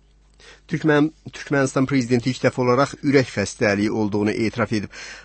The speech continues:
Aşqabadda Dünya Türkmen Konqresində çıxış eləyən Niyazov ürək nasazlığına görə dərman aldığından Ramazan ayında oruç tuta bilmədiyini deyib.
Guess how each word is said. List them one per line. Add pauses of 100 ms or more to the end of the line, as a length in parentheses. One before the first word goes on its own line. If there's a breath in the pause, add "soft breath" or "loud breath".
(160 loud breath)
Aşqabadda
Dünya
Türkmen
Konqresində
çıxış
eləyən
Niyazov
ürək
nasazlığına
görə
dərman
aldığından
Ramazan
ayında
oruç
tuta
bilmədiyini
deyib.